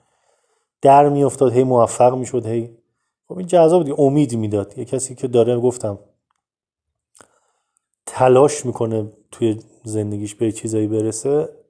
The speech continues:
با دیدن این صحنه ها و اینا باعث می‌شه که این امید پیدا کنه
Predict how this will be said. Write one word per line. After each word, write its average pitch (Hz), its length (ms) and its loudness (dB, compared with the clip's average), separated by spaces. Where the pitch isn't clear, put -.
با 127 120 2
دیدن 123 460 0
این 120 420 -6
صحنه 107 520 -6
ها 107 260 -2
و 110 80 -2
اینا 123 400 -4
باعث 127 540 0
می‌شه 139 200 -8
که 143 100 -8
این 139 200 -8
امید 120 460 -2
پیدا 101 280 -4
کنه 117 360 -20